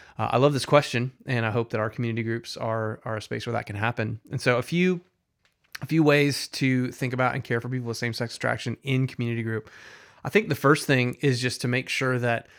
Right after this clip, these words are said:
um, that this particular struggle is not, uh, some sort of special category of struggle.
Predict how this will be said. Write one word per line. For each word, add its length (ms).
um, 400
that 260
this 180
particular 460
struggle 640
is 180
not, 480
uh, 240
some 200
sort 160
of 80
special 260
category 500
of 80
struggle. 480